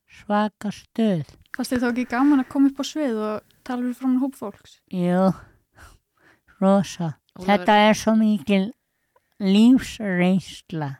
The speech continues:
Speaker 3: Mér finnst einmitt, sko, við erum svo heppin að það er ekkert allir í stjórn Listar án landamæra sem er líka svona, þú veist, fjölhæfir. Þannig að við duttum svolítið í lukkupottinn með Óla og hann er örugglega svolítið þreyttur um að því að <laughs> ég er alltaf að hafa samband við hann. <laughs>
Speaker 1: Einmitt,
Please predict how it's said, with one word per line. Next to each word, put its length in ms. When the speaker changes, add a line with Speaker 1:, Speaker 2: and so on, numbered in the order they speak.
Speaker 3:
Mér 220
finnst 100
einmitt, 320
sko, 340
við 140
erum 100
svo 140
heppin 460
að 100
það 140
er 100
ekkert 200
allir 460
í 60
stjórn 400
Listar 240
án 40
landamæra 460
sem 160
er 80
líka 380
svona, 420
þú 120
veist, 220
fjölhæfir. 480
Þannig 220
að 100
við 160
duttum 280
svolítið 300
í 160
lukkupottinn 640
með 140
Óla 460
og 160
hann 140
er 100
örugglega 320
svolítið 240
þreyttur 340
um 80
að 80
því 80
að 300
<laughs> 180
ég 80
er 80
alltaf 240
að 60
hafa 160
samband 320
við 80
hann. 120
<laughs> 260
Speaker 1:
Einmitt, 640